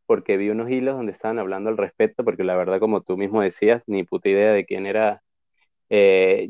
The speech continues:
Jeffrey Epstein, eh,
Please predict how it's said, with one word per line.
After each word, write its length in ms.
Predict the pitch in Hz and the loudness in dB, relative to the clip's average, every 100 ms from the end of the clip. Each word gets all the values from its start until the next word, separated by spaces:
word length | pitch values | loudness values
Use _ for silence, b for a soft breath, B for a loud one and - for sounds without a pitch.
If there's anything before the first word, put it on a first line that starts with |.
| 104 | 2
Jeffrey 760 | 107 110 - 113 107 104 104 - | 2 2 0 2 2 0 -2 -4
Epstein, 760 | 120 120 - 131 127 131 160 - _ - | -4 -4 -6 -4 -2 -4 -6 -14 _ -4
eh, 360 | 104 101 98 | 0 0 -2